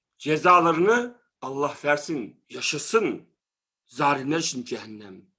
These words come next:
Yaşasın. Müslümanlar için cennet. İyi günler arkadaşlar. Biz inançlı bir kitleyiz.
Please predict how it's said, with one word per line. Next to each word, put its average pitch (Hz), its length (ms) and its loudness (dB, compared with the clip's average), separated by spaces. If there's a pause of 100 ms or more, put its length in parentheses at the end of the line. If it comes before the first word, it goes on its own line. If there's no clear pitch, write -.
(480)
Yaşasın. 165 680 0 (540)
Müslümanlar 147 720 0
için 120 300 -8
cennet. - 680 -16 (920)
İyi 139 160 -10
günler 127 300 -6
arkadaşlar. - 800 -20 (1300)
Biz - 460 -6 (160)
inançlı 151 500 -2
bir 139 200 -2
kitleyiz. - 680 -12